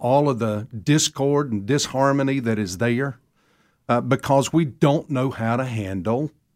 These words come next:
this culture and the crisis that we face that's brought about by this culture.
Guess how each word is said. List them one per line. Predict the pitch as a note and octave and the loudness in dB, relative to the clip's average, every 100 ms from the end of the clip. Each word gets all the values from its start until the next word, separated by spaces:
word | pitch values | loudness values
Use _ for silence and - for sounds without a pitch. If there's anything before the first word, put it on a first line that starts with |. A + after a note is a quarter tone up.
| _ - | _ -2
this | C3 C#3+ | 0 0
culture | - D3+ D#3 F3+ - G#2 C3 _ _ _ _ _ _ _ _ _ _ _ _ - | 0 0 2 0 -4 -6 -6 _ _ _ _ _ _ _ _ _ _ _ _ 0
and | D#3 C#3+ | 2 2
the | |
crisis | D3 D3 F#3+ F#3 C3 A#2+ | 0 2 2 2 -2 -2
that | C#3 B2 | -2 -2
we | B2 | -2
face | A2+ - G#2+ B2+ - | -2 -2 0 0 0
that's | C3 A2+ | -2 0
brought | A#2 D#3 F3 | 4 6 6
about | D#3+ F#3+ - | 2 0 -2
by | - G2 | -6 -6
this | F2 - | -6 -10
culture. | - D#2 C#2+ - - | -10 -10 -10 -16 -18